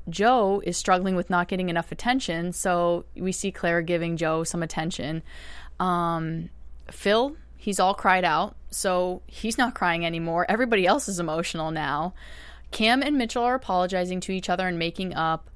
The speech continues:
Lily, like I said, she can handle the pressure. She wants to skip school, skip a grade.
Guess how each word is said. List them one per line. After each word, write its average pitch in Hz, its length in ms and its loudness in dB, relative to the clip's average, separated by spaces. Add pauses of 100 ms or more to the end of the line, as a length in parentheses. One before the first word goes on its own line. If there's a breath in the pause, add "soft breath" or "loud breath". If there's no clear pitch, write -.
(140)
Lily, 214 640 2 (120)
like 175 180 -2
I 180 60 2
said, 170 360 2
she - 200 -4
can 190 140 -4
handle 202 240 0
the 190 60 -2
pressure. 190 500 0
She 196 200 -4
wants 175 320 -2
to 185 100 -6
skip - 300 -6
school, - 340 -10
skip - 380 -4
a 185 80 0
grade. 170 380 2